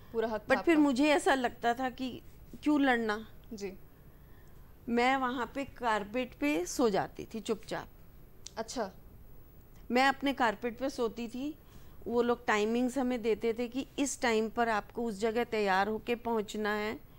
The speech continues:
Speaker 2: तो मैं उस हिसाब से तैयार होती थी। उसमें भी मैं उसकी डांट सुनती थी कि,
Speaker 1: हाँ
Speaker 2: "आप
Speaker 1: जी।
Speaker 2: क्या सुबेरे-सुबेरे खटर-पटर करती हैं, टाइमिंग्स तो उन्होंने दिए, कभी भी जाओ।"
Speaker 1: जी, जी।
Speaker 2: पर मेरे नेचर में है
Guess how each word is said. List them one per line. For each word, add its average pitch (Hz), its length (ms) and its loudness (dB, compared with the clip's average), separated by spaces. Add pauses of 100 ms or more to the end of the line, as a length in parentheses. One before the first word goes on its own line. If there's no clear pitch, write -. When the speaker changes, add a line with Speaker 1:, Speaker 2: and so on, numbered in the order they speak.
(760)
Speaker 2:
तो 285 60 2
मैं 277 160 4
उस 285 200 0
हिसाब 302 320 2
से 302 140 -2
तैयार 247 420 2
होती 262 280 -2
थी। 294 120 0
उसमें 269 380 0
भी 392 120 10
मैं 403 120 8
उसकी 285 300 0
डांट 214 260 0
सुनती 190 420 -4
थी 190 300 -6 (840)
कि, 277 60 -2
Speaker 1:
हाँ 277 80 6
Speaker 2:
"आप 269 60 2
Speaker 1:
जी। 269 100 -12
Speaker 2:
क्या 349 140 6
सुबेरे-सुबेरे 262 720 2
खटर-पटर 196 640 -2
करती 190 420 -4
हैं, 196 180 -2
टाइमिंग्स 196 500 -2
तो 269 100 -2
उन्होंने 254 320 -2
दिए, 214 320 -2
कभी 202 300 -2
भी 190 160 -6
जाओ।" - 280 -8 (680)
Speaker 1:
जी, 220 60 -16
जी। 214 260 -18 (800)
Speaker 2:
पर 208 100 2
मेरे 220 320 2
नेचर 220 440 2
में 240 180 -2
है 220 300 -4